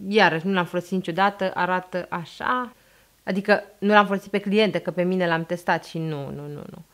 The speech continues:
Nu-mi place deloc. Nu știu, pur și simplu, nu, nu-mi place. Nu știu să explic de ce, dar nu-mi place. Mai am și o paletă. Următoarea paletă este de la Jeffree Star, Thirsty, paleta pe care am mai prezentat-o și mi se pare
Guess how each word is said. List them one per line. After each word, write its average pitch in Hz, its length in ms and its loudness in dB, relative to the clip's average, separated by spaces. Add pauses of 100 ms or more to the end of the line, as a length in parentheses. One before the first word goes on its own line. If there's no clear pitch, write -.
(380)
Nu-mi 170 140 -6
place 160 240 -10
deloc. 147 460 -10
Nu 359 240 4
știu, 202 220 -4
pur 285 140 -2
și 262 140 -2
simplu, 254 300 -2 (600)
nu, 247 400 0
nu-mi 311 400 2
place. 175 400 4 (120)
Nu 220 160 0
știu 196 200 -4
să 160 140 4
explic 202 400 4
de 214 80 6
ce, 226 200 4
dar 220 200 2
nu-mi 220 180 2
place. 151 380 -4 (300)
Mai 196 140 2
am 202 100 4
și 196 120 -6
o - 20 -4
paletă. 190 420 -4
Următoarea 190 400 -2
paletă 185 320 -4
este 175 180 -10
de 160 60 -10
la 160 180 -6
Jeffree 180 300 -6
Star, 302 400 4 (440)
Thirsty, 226 540 -2 (400)
paleta 196 280 -4
pe 190 120 -10
care 180 240 -4
am 180 180 -4
mai 170 120 -6
prezentat-o 175 640 -8
și 202 140 -10
mi 180 100 -6
se 175 100 -12
pare 185 540 -2